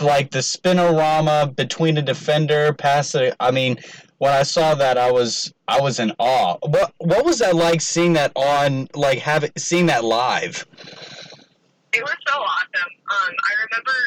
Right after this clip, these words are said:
Speaker 2: it was, I think it was the second period, and he actually hadn't played a ton that period because he's not on the power play or penalty kill. Um, and so he had maybe only had, like, one shift that period, and it was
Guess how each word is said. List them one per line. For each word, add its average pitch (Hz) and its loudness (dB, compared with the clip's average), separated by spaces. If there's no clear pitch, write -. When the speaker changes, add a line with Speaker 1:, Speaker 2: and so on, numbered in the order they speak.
Speaker 2:
it 605 -4
was, 587 -2
I - -6
think - -6
it - -2
was 571 -4
the - -8
second 554 -6
period, 587 -4
and 605 -4
he - -2
actually - -6
hadn't 240 -6
played 196 -4
a - -2
ton 226 -4
that - -2
period - -4
because 196 -4
he's 214 -8
not 185 -2
on 180 -4
the 170 -6
power - -2
play - -6
or - -4
penalty 208 -4
kill. 247 0
Um, 180 -2
and 190 -4
so 196 -6
he - -4
had - -10
maybe 208 -2
only 208 -2
had, 233 -4
like, 208 -8
one 185 -4
shift - -4
that 208 -4
period, 269 -4
and 202 0
it 202 -6
was 214 -6